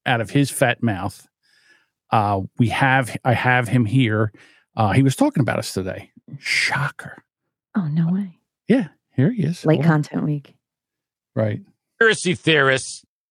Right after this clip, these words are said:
Speaker 3: like my friends on the Boomer Bunker and,
Speaker 2: Mm.
Speaker 3: uh, former Zaniac audience members,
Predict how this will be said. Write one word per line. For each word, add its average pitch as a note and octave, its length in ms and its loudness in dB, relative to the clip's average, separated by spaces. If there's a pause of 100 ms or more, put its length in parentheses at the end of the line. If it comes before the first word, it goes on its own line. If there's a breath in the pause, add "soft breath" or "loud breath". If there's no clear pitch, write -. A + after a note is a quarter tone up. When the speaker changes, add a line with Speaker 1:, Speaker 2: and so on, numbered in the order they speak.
(200)
Speaker 3:
like D#3+ 400 0
my D3 200 2
friends E3+ 500 2
on D3+ 100 2
the C#3 80 -2
Boomer D#3+ 380 2
Bunker A2 520 -4 (220)
and, B2+ 380 2
Speaker 2:
Mm. - 60 -8
Speaker 3:
uh, A2 280 2 (220)
former D3+ 400 0
Zaniac C#3+ 600 0 (280)
audience C#3+ 440 -4
members, G#2 520 -8